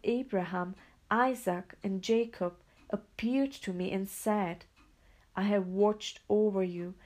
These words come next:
and have seen what has been done to you in Egypt, and I have promised to bring you up out of your misery in Egypt into the land of the Canaanites, Hittites, Amorites,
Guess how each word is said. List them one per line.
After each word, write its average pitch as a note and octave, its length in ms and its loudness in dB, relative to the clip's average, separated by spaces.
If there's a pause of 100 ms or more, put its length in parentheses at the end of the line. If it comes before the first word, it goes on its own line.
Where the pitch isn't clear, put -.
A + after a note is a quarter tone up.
(220)
and G3+ 160 0
have G#3+ 180 4
seen A#3+ 520 -4
what G3+ 160 4
has G3+ 280 -2
been G3+ 360 0
done G#3+ 320 4
to G#3+ 160 -6
you G3+ 100 2
in G3 200 -4
Egypt, F#2 640 -4 (680)
and G3 260 2
I G#3+ 160 4
have G#3 320 -2
promised G#3 720 -2 (500)
to G#3+ 120 -2
bring G#3+ 480 0
you A3 180 0 (160)
up F#3+ 360 0 (300)
out G#3+ 420 6
of F#3+ 200 -2
your F3+ 180 2
misery F#3 480 0
in F#3 260 -8
Egypt F#3+ 520 -6
into G3+ 280 -2
the F#3+ 140 4
land F#3+ 500 4
of G3+ 200 -2
the G3+ 180 0 (400)
Canaanites, F3+ 1200 -2 (500)
Hittites, - 640 -4 (420)
Amorites, G3 1120 0